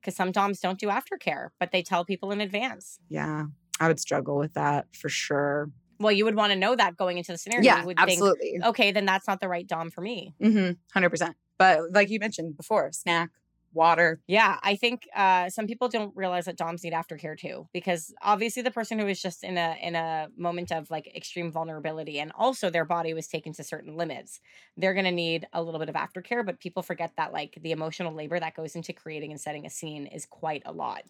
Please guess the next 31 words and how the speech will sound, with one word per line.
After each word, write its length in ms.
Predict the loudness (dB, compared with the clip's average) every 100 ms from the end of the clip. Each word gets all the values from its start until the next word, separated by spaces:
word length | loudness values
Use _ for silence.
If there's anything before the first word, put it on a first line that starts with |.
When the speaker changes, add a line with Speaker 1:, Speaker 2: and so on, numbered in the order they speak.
| _ 2
Speaker 2:
Yes. 120 | 2
Speaker 1:
And 80 | 2
it 60 |
takes 180 | 0 0
a 40 | 2
lot 120 | 2
of 80 | 2
active 360 | -2 -4 -4 -8
preparation 540 | -6 -6 -6 -8 -8 -12
to 100 | -14
prepare 380 | -20 -12 -10
a 40 | -10
scene 440 | -14 -16 -16 -18 _ _ _ -12
and 80 | -6
go 140 | -4
into 220 | -4 -6
the 100 | -12
scene. 440 | -14 -14 -14 -16 -14 0
Speaker 2:
Mm-hmm. 280 | 4 4 2 -4 -14 4
And 340 | 8 8 6 0 -4 0
you 600 | 4 6 6 8 6 6 -2 -14
care 460 | -8 4 8 8 6
deeply 720 | 0 -4 -2 -6 -2 -4 -6 _ _ _ _ _ _
for 520 | 4 8 10 10 6 4
the 100 | 0
person 440 | 6 4 4 2
who 140 | 4 6
is 200 | 4 4
submitting 440 | 2 4 4 2
to 100 | 0
you 400 | 2 2 4 2